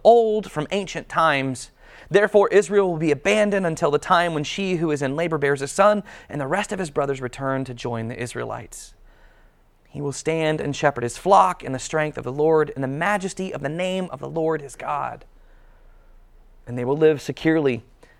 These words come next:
for then his greatness will reach the ends of the earth. And he will be our peace.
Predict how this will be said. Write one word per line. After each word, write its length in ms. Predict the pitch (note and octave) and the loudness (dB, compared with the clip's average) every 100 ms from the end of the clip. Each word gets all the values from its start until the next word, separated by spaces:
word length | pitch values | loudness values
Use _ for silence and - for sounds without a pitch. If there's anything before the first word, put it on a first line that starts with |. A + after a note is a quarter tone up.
| _ _ _ _ | _ _ _ _
for 160 | B2 | -4
then 200 | C3 D3+ | 0 -2
his 160 | B2 B2 | -2 -2
greatness 460 | D#3 D#3 A#2+ A2 | 2 2 -2 -8
will 120 | B2+ C#3 | -6 -4
reach 340 | D3 - - | -4 -6 -12
the 180 | C3+ B2+ | -12 -8
ends 340 | B2 A2+ A2+ | -6 -6 -8
of 100 | A#2 | -12
the 140 | A#2+ - | -10 0
earth. 540 | C#3 B2 - - _ _ _ _ _ _ _ _ _ _ _ _ _ - | 0 0 -4 -20 _ _ _ _ _ _ _ _ _ _ _ _ _ -20
And 80 | G#2+ | -16
he 80 | A2 | -12
will 80 | A2 | -4
be 140 | C3 | 0
our 100 | B2+ | 0
peace. 560 | - F#3+ C3+ - - | -2 -6 -8 -8 -12